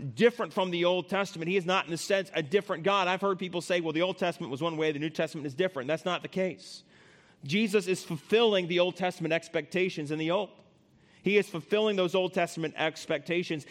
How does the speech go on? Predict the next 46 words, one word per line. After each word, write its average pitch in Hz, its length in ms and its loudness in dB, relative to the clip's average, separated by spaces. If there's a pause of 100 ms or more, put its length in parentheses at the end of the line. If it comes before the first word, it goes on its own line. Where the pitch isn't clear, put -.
(120)
It's 170 140 -2
not 196 160 2
like 180 160 -2
God 185 240 2
got 180 200 0
things 180 200 -2
wrong 185 360 4
in 175 80 2
the 156 80 2
Old 170 160 2
Testament 151 340 -4
and 151 40 0
had 170 80 2
to 165 60 -2
get 175 120 0
'em 165 100 -2
right 165 200 2
in 175 100 -2
the 175 80 -2
New. 196 260 -2 (840)
In 170 160 0
fact, 185 300 2
Paul 185 200 4
says 190 240 2
this 185 140 -2
is 175 120 -4
a 180 60 -2
continuation. 190 760 0
It's 175 120 -4
one 202 420 2
story 196 540 0
of 175 140 0
God. 196 360 2 (640)
Jesus 185 520 0 (160)
says 202 380 2
this 170 200 -2
when 175 120 -2
he 175 80 -2
preaches, 180 420 -2
and 165 100 0
I, 165 120 2 (200)
I 170 120 4
mentioned 185 440 0
this 165 180 -2
to 185 120 0
you, 170 240 0